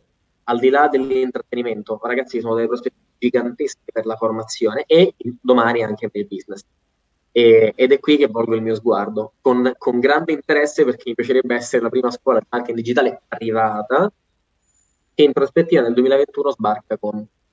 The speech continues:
un progettino di formazione in realtà virtuale.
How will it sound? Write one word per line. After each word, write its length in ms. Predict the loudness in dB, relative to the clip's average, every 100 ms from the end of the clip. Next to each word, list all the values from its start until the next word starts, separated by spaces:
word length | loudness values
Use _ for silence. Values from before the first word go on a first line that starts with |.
| _
un 140 | 0
progettino 680 | 2 0 0 -2 0 0 -2 _ _
di 120 | -4 -2
formazione 800 | 0 -2 -4 2 2 4 0 -4 _ -2
in 100 | -2
realtà 220 | -2 -4
virtuale. 560 | -6 -6 -6 -4 -6